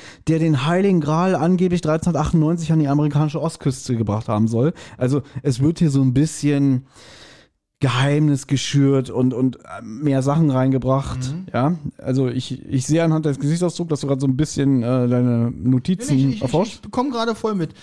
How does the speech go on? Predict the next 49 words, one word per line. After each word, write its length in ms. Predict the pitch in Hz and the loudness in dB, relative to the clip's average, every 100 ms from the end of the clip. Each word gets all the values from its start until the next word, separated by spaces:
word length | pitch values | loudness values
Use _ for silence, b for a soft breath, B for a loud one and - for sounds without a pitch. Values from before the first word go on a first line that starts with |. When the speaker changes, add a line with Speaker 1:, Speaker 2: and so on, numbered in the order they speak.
| B - | B -10
Speaker 2:
Ich 160 | 156 | -4
bin 120 | 220 | -2
so, 160 | 208 233 | 0 -2
äh, 460 | - - 151 139 190 | -4 -10 -14 -12 -6
konzentriert, 580 | 214 214 196 - 233 | -4 -4 -4 -4 -6
weil 100 | 208 | -4
ich 60 | 190 | -4
denke, 220 | 196 185 | -4 -2
in 120 | 165 | -2
jedem 180 | 165 254 | -2 0
Moment 280 | 220 202 202 | 0 0 -4
kommt 220 | 208 180 | -6 -4
wieder, 240 | 190 185 175 B - | 0 0 -2 B -4
„Olli, 160 | 220 | 0
jetzt 100 | 196 - | 0 -2
kannst 180 | 180 | -2
du 80 | 254 | 0
weitermachen.“ 480 | 196 147 139 139 190 | 0 0 -2 -2 -4
Und 80 | 180 | -2
damit 240 | 170 190 | 0 0
ich 100 | 202 | -2
da 280 | - 320 269 | -2 0 0
diesen 180 | 220 220 | 0 -2
einen 360 | 214 220 202 196 | -2 -2 -2 -4
Einstieg 320 | 190 196 196 | -4 -4 -4
nicht 140 | 170 156 | -4 -2
verpasse, 480 | 156 151 147 180 180 B B | -2 -2 -2 -4 -6 B B
konzentriere 320 | 196 180 175 170 | -4 0 0 2
Speaker 1:
Okay. 60 | 151 | 0
Speaker 2:
ich 40 | |
mich 100 | 185 | -2
jetzt 140 | 170 | -4
komplett 340 | 170 160 208 208 | -4 -4 -4 -2
auf 120 | 175 | -2
meine 160 | 165 165 | -2 -2
Notizen 400 | 156 165 143 123 | -2 -4 -4 -4
hier. 180 | 110 104 B B B B | -6 -8 B B B B
Speaker 1:
Misses 340 | 202 285 285 | 0 2 -2
Bennet 340 | - 220 247 233 | -2 0 2 0
berichtet, 460 | 196 196 - 220 | 0 0 0 0
dass 240 | 170 143 - - | 0 0 -4 0
Ian, 460 | 175 190 254 277 - | 4 6 4 2 2
Brianna 500 | 123 120 117 170 - | 2 4 2 0 0
und 240 | 185 170 | 0 0
Jimmy 340 | 127 160 180 185 | 2 4 4 0
zu 180 | - 117 | -4 -6
einer 240 | 104 120 | -2 0
Clique 440 | 120 - 143 - 135 | -2 -2 -2 0 -2
gehörten, 640 | 107 107 - 156 180 226 | 0 0 -2 -2 -2 -2